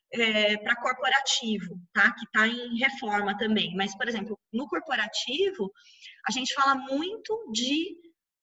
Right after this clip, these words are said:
imagem pessoal nos negócios, nos mais variados negócios. Então, desde grandes corporações até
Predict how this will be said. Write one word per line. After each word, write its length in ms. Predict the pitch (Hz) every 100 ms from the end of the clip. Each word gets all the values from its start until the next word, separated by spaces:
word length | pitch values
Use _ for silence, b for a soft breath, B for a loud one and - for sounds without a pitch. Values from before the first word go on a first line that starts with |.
| _
imagem 360 | 254 262 311 311
pessoal 300 | 262 302 294
nos 320 | 294 302 392
negócios, 520 | 359 349 240 - - 233
nos 160 | 240
mais 400 | 247 254 330 370
variados 720 | 339 320 254 254 262 302 320
negócios. 580 | 294 320 277 196 175 -
Então, 120 | - 214
desde 340 | 226 320 311
grandes 340 | 233 240 262 262
corporações 960 | 233 233 214 220 - 233 285 349 370
até 560 | 302 - 262 285 339